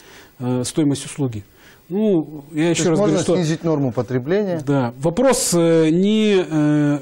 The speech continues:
Speaker 1: не сиюминутный, так его вот на щелчок его не решить. Э, э, поэтому, ну, я думаю, что надо будет всем садиться и договариваться, и проверять.
Speaker 2: Но это нужно делать уже сейчас, потому что с января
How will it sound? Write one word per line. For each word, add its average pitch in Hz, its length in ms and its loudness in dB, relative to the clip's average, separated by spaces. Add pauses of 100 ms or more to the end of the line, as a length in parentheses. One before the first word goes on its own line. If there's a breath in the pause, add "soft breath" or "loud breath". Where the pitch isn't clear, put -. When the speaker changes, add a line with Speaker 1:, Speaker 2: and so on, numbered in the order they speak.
(140)
Speaker 1:
не 175 200 0
сиюминутный, 202 760 2
так 180 240 -2
его 147 240 2
вот 147 280 -4
на 165 100 2
щелчок 165 460 -2
его 143 180 2
не 143 120 4
решить. 143 600 -2
Э, 117 680 -4
э, 139 800 -12
поэтому, 180 400 0
ну, 180 400 0 (800)
я 165 140 -2
думаю, 165 240 2
что - 160 -4
надо 160 260 0
будет 143 400 -2 (320 loud breath)
всем 175 320 0
садиться 175 500 0
и 143 80 2
договариваться, 151 600 0
и - 20 -12
проверять. 139 460 0 (280)
Speaker 2:
Но 139 160 0
это 147 160 2
нужно 135 300 2
делать 131 280 0
уже 123 200 2
сейчас, 160 320 -2
потому 120 240 -6
что 110 160 -12
с - 100 -8
января 127 480 0